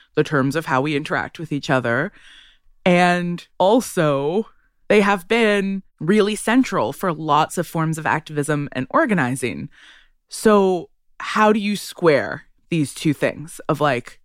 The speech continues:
this is a corporately owned platform, we are using it for activism? Because despite these being useful tools, we also know they're owned by corporations with a vested interest in making money,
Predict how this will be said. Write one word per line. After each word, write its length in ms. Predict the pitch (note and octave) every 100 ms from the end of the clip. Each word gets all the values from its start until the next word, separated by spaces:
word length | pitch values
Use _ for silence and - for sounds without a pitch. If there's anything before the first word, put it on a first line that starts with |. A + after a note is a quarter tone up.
| _ -
this 180 | D#3 D#3
is 140 | D3+
a 160 | D3+ B2+ _ -
corporately 540 | F#3 - D#3 A2+ C#3+
owned 380 | C3 C3+ C#3 -
platform, 800 | C3+ A#2+ - C#3 C3 A#2+ A#2+ B2 - _ _ _
we 220 | C3 D3+
are 100 | C3+
using 300 | C3+ C3 C3
it 80 | B2
for 80 | -
activism? 640 | E2 G2 - G#2+ - - - -
Because 840 | A#3 - C#4+ C4+ E3 C#4 - - - - _ _ _ _ _ _ _ _
despite 440 | - G#3 A#3 A3+ -
these 200 | A3 G3+
being 280 | - G3+ F#3
useful 340 | E3+ - E3
tools, 640 | - - C#4+ E3+ D#3+ E3 -
we 100 | F3
also 400 | F#3 G#3 G#3+ G#3
know 400 | G3+ G3 B2 C2
they're 180 | - -
owned 160 | C#3+ F3+
by 120 | A#3+
corporations 680 | B3 A#3+ F3+ D3 D3+ C#3+
with 120 | C#3+ C3
a 40 |
vested 380 | - - - G#3
interest 540 | D#3+ E3+ E3+ D#3+ - -
in 120 | B2+
making 320 | A2+ C#3 G#3
money, 420 | F#3+ D#3 D3+ C#3+